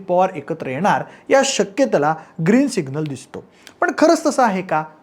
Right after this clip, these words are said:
शरद पवार आणि अजित पवार पुन्हा एकत्र येऊ शकतात का? आणि ते जर एकत्र आले तर काय होऊ शकतं? सगळंच सविस्तर या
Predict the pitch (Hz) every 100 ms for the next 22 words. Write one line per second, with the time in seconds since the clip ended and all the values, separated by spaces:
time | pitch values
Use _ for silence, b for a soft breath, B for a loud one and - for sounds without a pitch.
0 | _ - 123 214 - 139 151 170 156 123
1 | 180 185 135 135 160 147 131 160 160 143
2 | 170 139 139 262 254 202 - 151 - 151
3 | 185 B B 139 160 180 160 170 135 156
4 | 143 - - - 269 202 139 B B -
5 | 262 - - 320 233 240 - - - 185
6 | 190 B B - - 254 277 277 208 185
7 | 185 202 208 180